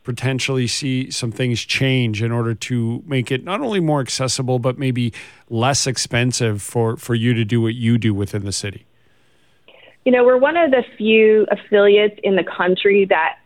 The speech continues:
Speaker 2: uh, does not see a return, uh, gift from the municipality per se for the cost to do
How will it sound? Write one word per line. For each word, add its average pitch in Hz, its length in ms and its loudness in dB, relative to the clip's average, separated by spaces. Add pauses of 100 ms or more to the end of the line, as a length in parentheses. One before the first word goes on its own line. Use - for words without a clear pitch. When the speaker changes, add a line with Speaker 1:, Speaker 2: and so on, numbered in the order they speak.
Speaker 2:
uh, 180 360 0
does 190 180 0
not 185 300 0 (200)
see 185 520 4
a 180 80 4
return, 180 760 2 (380)
uh, 170 220 2 (260)
gift 185 380 4 (100)
from 180 360 2
the 180 100 6
municipality 175 880 4 (220)
per 175 160 2
se 170 480 4
for 170 520 4
the 165 80 2
cost 165 360 -2 (180)
to 170 80 -6
do 165 540 4